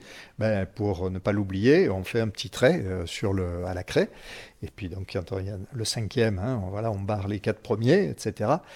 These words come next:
Et on le fait aussi bien au départ du récipient qu'à l'arrivée pour, euh, bien être sûr que l'on n'a pas oublié ou quelque chose.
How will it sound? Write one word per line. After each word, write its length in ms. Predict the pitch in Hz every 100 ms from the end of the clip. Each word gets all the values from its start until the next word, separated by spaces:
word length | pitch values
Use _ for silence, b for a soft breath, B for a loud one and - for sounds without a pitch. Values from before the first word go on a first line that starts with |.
| B B
Et 60 | -
on 80 | 98
le 80 | 90
fait 280 | - 127
aussi 260 | 123 107 101
bien 480 | 95 113 107 92 101 208 -
au 100 | 147
départ 480 | 110 123 135 120 104
du 140 | 98
récipient 560 | 104 98 110 - 151 160
qu'à 160 | - 104
l'arrivée 460 | 104 101 95 156
pour, 380 | 165 117 117 92
euh, 100 | 95
bien 200 | 87 101
être 220 | 101 -
sûr 320 | 98 - 123 -
que 100 | 98
l'on 180 | 95
n'a 120 | 90 85
pas 340 | - 107 101
oublié 600 | 98 113 101 117 135 127
ou 420 | 92 92 92 90 107
quelque 260 | - 101 110
chose. 360 | - 92 -